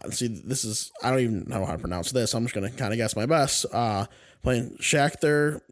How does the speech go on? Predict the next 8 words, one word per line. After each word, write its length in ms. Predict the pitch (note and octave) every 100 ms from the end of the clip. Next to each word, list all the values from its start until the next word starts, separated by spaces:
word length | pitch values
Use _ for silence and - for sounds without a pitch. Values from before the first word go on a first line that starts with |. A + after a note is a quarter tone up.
| -
Soligorsk, 720 | - B2+ B2+ B2 C3+ - - -
I 80 |
probably, 800 | D3 E3+ - C3+ F3 F3 F3+ F#3+ E3
uh, 260 | A#2+ A#2 A2 C3
you 80 | A#2+
know, 160 | G2 D#2
the, 180 | - A#2
the 260 | E2+ B2+